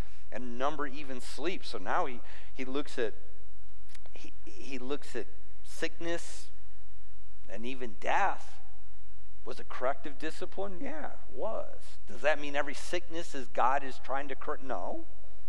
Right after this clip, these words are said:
no. Sickness just happens, right? Statistics prove Jesus doesn't come back.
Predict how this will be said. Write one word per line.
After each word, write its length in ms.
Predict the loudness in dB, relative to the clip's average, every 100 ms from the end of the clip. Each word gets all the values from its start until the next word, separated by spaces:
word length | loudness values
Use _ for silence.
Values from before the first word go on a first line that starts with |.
| 0 0
no. 320 | 0 0 0 0 0 0 0 0 0 0 0 0 0 0
Sickness 460 | 0 0 0 0 0
just 220 | 0 0
happens, 500 | 0 0 0 0 0 0 0 0 0 0 0 0 0
right? 260 | 0 0 0 0 0 0 0 0 0 0 0
Statistics 840 | 0 0 0 0 0 0 0 0 0
prove 480 | 0 0 0 0 0 0 0 0
Jesus 360 | 0 0 0
doesn't 240 | 0 0 0
come 200 | 0 0
back. 480 | 0 0 0 0